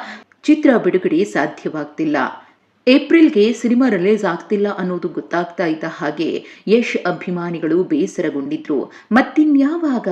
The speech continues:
ಸಿನಿಮಾ ರಿಲೀಸ್ ಮಾಡ್ತಾರೆ ಅಂತ ಹೇಳಿ ಪ್ರಶ್ನೆ ಹಾಕಿದ್ರು. ಇದೀಗ finally ಯಶ್ ಅಭಿಮಾನಿಗಳ ಈ ಪ್ರಶ್ನೆಗೆ ಟಾಕ್ಸಿಕ್ ಚಿತ್ರತಂಡದಿಂದ ಉತ್ತರ ಸಿಕ್ಕಿದೆ. ಹೌದು, ಟಾಕ್ಸಿಕ್ ಸಿನಿಮಾ ಮುಂದಿನ ವರ್ಷ ಅಂದ್ರೆ ಎರಡ್ ಸಾವಿರದ ಇಪ್ಪತ್ತಾರು ಮಾರ್ಚ್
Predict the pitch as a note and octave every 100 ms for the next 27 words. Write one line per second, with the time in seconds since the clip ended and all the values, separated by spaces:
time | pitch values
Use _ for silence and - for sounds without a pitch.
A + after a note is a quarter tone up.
0 | F3+ F3+ F3 F3 E3+ D#3 F3+ F#3+ - E3
1 | D#3 D#3+ D#3+ D#3 D#3 D#3 D#3+ E3+ D#3 C#3+
2 | - D#3 D3+ - G3 F#3+ F3+ G3 E3 F3
3 | C3+ - - _ _ - C4+ E4+ E4 A3
4 | G#3+ A3 A3+ D4+ C4+ D3+ - - A#3 -
5 | - F#3 - G3 F3+ E3+ E3+ E3 E3+ F3
6 | F3 E3+ E3 F#3+ E3+ G3+ F4+ - - -
7 | C4+ C4+ - A3+ G#3 F3 G#3+ G#3 F3+ -
8 | F#3+ G#3+ A3 F3+ F3+ G3 C#4 - F#3 D3
9 | C#3+ D#3+ - D#3+ D#3 - - - _ _
10 | _ _ - F#3 D3 C3 B2 - - -
11 | D4 D#4 D4+ F4 D#4+ - B3+ A#3 F#3 E3+
12 | A3 C#4 B3+ D#3 D#3 - E3+ - - -
13 | F3+ F3+ F#3+ C#4+ G#3 E3 F3 F#3+ E3 D#3
14 | D3+ D#3 - E3+ D#3+ D#3 G3+ F#3+ D#3 F#3+
15 | -